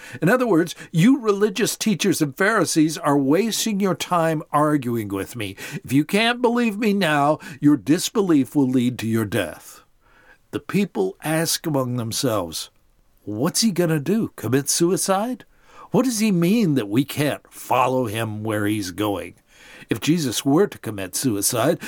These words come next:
then these people believed that he would go to the farthest reaches of hell, and no, they could not follow him. But that's not what he's talking about. He informs them, "You are from below,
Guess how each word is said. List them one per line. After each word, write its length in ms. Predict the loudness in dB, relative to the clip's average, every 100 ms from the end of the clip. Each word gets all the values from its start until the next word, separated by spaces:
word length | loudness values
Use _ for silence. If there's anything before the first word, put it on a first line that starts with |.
| -14 0
then 160 | 0
these 260 | 2 -2 -2
people 300 | -2 0 2
believed 460 | 2 4 2 0
that 220 | -2 -4 -8 -18 -2
he 160 | 0
would 160 | 0 2
go 140 | 0
to 80 | 0
the 120 | -6
farthest 600 | -6 -2 0 -2 -6 -4
reaches 360 | -4 -2 -4 -6
of 120 | -4
hell, 360 | 0 0 0 -4
and 300 | -4 -2 0
no, 380 | 0 0 -4 -6 -12 -12 -6
they 240 | -2 0
could 280 | 0 -2 0
not 300 | -2 -2 -2
follow 360 | 0 0 -2
him. 280 | -4 -8 -10 _ _ _ _
But 220 | -6 -4
that's 400 | -4 -4 -4 -6
not 500 | -4 0 0 -2 -6
what 160 | -6 -2
he's 240 | -2 -2
talking 460 | -4 -4 -2 -6 -4
about. 320 | -6 -10 -12 _ _ _ _ _ _
He 160 | 2
informs 540 | 2 0 -2 0 0 -2
them, 260 | -2 -2 -10 -20 -20 -12
"You 540 | -8 2 4 4 4 2
are 120 | 2
from 280 | 0 -2 -2
below, 680 | 2 2 2 0 -2 -4